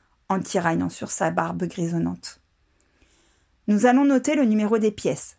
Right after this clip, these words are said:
rappela Truston. « Je ne sais pas comment il compte récupérer l'argent,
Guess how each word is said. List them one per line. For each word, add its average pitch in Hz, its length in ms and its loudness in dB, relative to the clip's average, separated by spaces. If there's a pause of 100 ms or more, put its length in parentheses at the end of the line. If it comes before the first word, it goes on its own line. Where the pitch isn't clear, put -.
(160)
rappela 160 260 -4
Truston. « 175 520 -10 (520)
Je - 140 -2
ne 185 80 0
sais 202 120 0
pas 285 160 2
comment 254 260 4
il 214 140 -2
compte 202 200 -4
récupérer 233 460 -2
l'argent, 175 400 -2